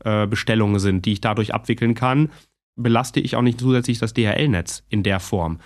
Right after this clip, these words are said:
sondern ich kann es wirklich noch schaffen, innerhalb von ein bis zwei Tagen zu beliefern, also auch vom dreiundzwanzigsten auch noch auf den vierundzwanzigsten zwölften.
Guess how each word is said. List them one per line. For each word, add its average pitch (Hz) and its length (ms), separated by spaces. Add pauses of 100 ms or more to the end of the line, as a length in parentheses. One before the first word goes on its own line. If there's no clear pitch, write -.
(120)
sondern 110 280
ich - 120
kann 135 180
es 135 140
wirklich 123 200
noch 123 120
schaffen, 123 300
innerhalb 113 260
von 120 100
ein 110 240
bis 127 140
zwei 113 160
Tagen 113 280
zu 113 140
beliefern, 143 640
also 107 200
auch - 80
vom 117 200
dreiundzwanzigsten 120 680
auch 110 80
noch 113 140
auf 117 100
den 113 100
vierundzwanzigsten 113 680
zwölften. 123 540